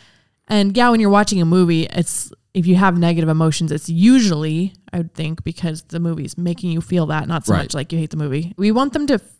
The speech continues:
Speaker 1: to, I think, experience it and be engaged, especially on the internet.
Speaker 2: Right.
Speaker 1: There's so much content and people consume so much that they stop even caring what they're watching after a while, and they'll watch two seconds of it and scroll. And so, yeah, anytime that they're actually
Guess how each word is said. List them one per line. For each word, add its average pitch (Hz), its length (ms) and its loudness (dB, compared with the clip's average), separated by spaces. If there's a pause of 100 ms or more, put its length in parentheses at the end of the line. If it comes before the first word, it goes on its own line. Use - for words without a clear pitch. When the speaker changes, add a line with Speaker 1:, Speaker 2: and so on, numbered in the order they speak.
(200)
Speaker 1:
to, 226 240 -2
I 196 80 0
think, 190 500 -4 (540)
experience 233 720 -4
it 190 260 -2 (180)
and 180 220 -2
be 214 240 2
engaged, 165 640 -2 (500)
especially - 640 -4
on 220 160 2
the 180 160 2
internet. 170 420 2 (120)
Speaker 2:
Right. - 300 -4
Speaker 1:
There's 208 180 0
so 285 260 2
much 285 220 2
content 202 420 2
and 185 220 0
people 202 280 -4
consume 196 640 -2
so 214 240 -2
much 226 200 0
that 196 120 -6
they 175 100 -4
stop 202 280 -4
even 208 180 -2
caring 180 440 0
what 160 180 0
they're 156 120 -2
watching 156 400 0
after 147 200 -2
a 151 40 0
while, 147 200 0
and 156 100 -4
they'll 151 100 -4
watch 165 220 -2
two 196 140 0
seconds 170 400 -2
of 156 100 -4
it 156 220 -2 (480)
and 170 180 -2
scroll. 170 440 -2 (280)
And 208 180 2
so, 208 200 2
yeah, 202 260 2
anytime 233 480 0
that 185 100 0
they're 180 200 0
actually 175 800 -2